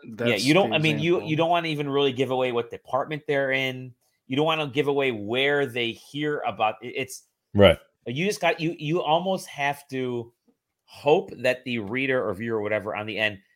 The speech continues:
Speaker 1: trusts you enough that the source, that they'll trust the source. It's a telephone. It's a game of telephone. And you're shaking your head, Zach. I agree with you.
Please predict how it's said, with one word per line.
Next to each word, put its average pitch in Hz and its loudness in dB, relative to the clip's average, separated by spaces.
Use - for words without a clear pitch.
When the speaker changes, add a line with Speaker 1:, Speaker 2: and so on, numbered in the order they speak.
Speaker 1:
trusts - 2
you 139 0
enough 117 -4
that 107 -4
the 104 -6
source, - -4
that 131 -8
they'll 127 -4
trust - -6
the 107 -12
source. - -12
It's 139 -4
a 147 -2
telephone. 156 -2
It's 95 -14
a 120 -10
game 127 -2
of 117 -8
telephone. 110 -6
And 117 2
you're 135 2
shaking 165 0
your 139 0
head, 160 0
Zach. 127 2
I 135 0
agree 135 -2
with 190 -6
you. 104 -6